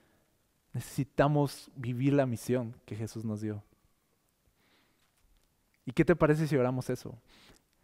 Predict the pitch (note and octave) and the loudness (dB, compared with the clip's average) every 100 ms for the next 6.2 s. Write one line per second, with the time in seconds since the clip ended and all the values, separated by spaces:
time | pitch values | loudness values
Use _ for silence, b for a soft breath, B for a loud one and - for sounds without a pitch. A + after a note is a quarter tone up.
0 | _ - D#3 D3+ D3+ D3+ - - _ _ | _ 2 8 10 10 8 4 -12 _ _
1 | _ _ - - D#3 E3 C#3 B2+ C3 C#3 | _ _ -12 2 6 6 6 4 2 2
2 | B2+ A2+ A#2 G#2+ - _ _ _ _ _ | 0 2 0 -4 -14 _ _ _ _ _
3 | _ - - - _ _ _ _ _ _ | _ -20 -20 -20 _ _ _ _ _ _
4 | _ _ C#3+ C3+ - - D3 D#3+ C#3+ G#2 | _ _ 0 0 -2 -4 -2 0 0 0
5 | B2 B2 - C#3 A#2 A#2 - C#3+ C#3+ C3+ | -2 -4 -4 -4 -2 -4 -2 2 2 0
6 | A#2 A2+ | -6 -12